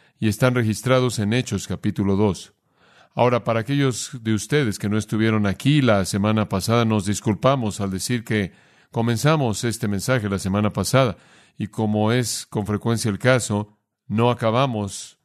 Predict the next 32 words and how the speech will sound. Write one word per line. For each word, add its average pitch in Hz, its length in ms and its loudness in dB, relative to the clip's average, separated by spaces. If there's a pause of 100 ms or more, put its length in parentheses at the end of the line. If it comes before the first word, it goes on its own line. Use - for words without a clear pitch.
(140)
el 107 120 -4
mensaje. 110 440 0
Entonces 113 340 -2
vamos 139 280 0
a 127 40 2
retomar 127 440 0
donde 113 180 -2
nos 107 180 -2
quedamos 110 540 0
con 104 200 -2
un 113 120 0
repaso 101 480 0
breve. 98 400 0 (140)
Ahora, 143 140 4
el 139 60 0
nacimiento 160 440 0
de 135 120 2
la 117 60 -2
iglesia, 131 340 0
como 113 160 0
aprendimos 113 420 2
la 107 80 2
semana 104 300 0
pasada, 127 400 2
y 113 80 -2
el 107 80 -2
bautismo 143 420 2
del 113 80 2
Espíritu 131 400 0
Santo 107 320 2
ocurrieron 110 540 2
simultáneamente, 101 960 0